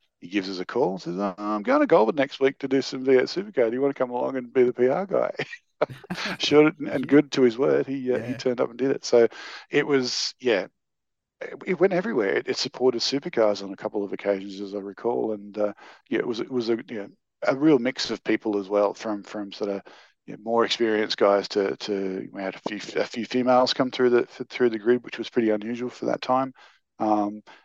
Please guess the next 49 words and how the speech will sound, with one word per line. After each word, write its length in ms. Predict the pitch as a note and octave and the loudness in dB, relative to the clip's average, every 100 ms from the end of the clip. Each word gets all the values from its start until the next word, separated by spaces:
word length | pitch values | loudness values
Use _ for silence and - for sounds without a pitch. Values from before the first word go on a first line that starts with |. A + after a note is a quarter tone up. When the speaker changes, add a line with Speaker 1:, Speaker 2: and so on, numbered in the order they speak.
| - | -2
Speaker 1:
and 120 | A#2 | 0
it, 120 | A2 - | 2 2
and, 200 | G#2 - | 0 0
and 80 | |
he 60 | G#2+ | -6
moved 300 | G#2+ A2+ G2+ | 0 0 2
it 80 | G#2+ | 2
on 160 | G#2+ | 2
up 240 | G#2+ - - | 2 0 -4
into 180 | A2 G#2 | -6 0
the 100 | G2+ | 4
Lotuses 520 | G2+ G2+ G2+ A2 G2+ | 4 4 0 -6 -8
and 100 | G#2 | -6
the 140 | G2+ | -4
M 140 | G2 F#2 | -6 -4
Gs, 360 | G2+ G2 F#2+ | -2 -2 -2
and, 220 | G2+ G2+ - - - _ | -6 -10 -14 -20 -20 _
and 140 | G2+ | -4
it, 80 | - | -4
yeah, 160 | F#2+ - | -6 -4
as 180 | - F#2 | 0 0
motorsport 480 | F2+ F#2+ F#2+ - G#2 | 0 -2 -2 -6 -8
things 200 | G#2 G2 | -8 -6
do, 100 | G#2 | -4
it 80 | G#2 | -4
tends 240 | G#2 G#2 | -4 -4
to, 160 | - G2+ | -2 -2
to 140 | - | -4
fade 240 | - G#2 G2 | 0 0 2
away. 260 | G#2 A2 | 4 4
But 200 | G#2+ G#2+ - - - _ - | 4 0 -4 -18 -20 _ 0
for 260 | A2+ G2 | 4 4
forever, 460 | F#2+ G2 F#2+ A2+ G#2+ | 4 2 4 4 4
there 100 | G2+ | 2
was 140 | F#2+ | -2
a 40 | G2 | -2
couple 240 | A#2+ A2+ | -2 0
of 60 | G2 | -2
the 180 | F#2+ | 0
Daewoos 340 | G2 G2 G2+ F#2+ | 0 0 -6 -8
still 440 | - A2 G#2 F#2+ - | 0 2 2 -2 -12
in 80 | G#2 | -8
the 80 | G#2 | -2
back 240 | G2+ - | -2 0
paddock 300 | - G2+ G2+ | 0 0 2
at 80 | G#2 | 2
Wakefield 440 | G#2 - G2+ G#2 | 2 0 -2 0
<laughs> 0 | |
Park 360 | - B2 B2 | 2 2 2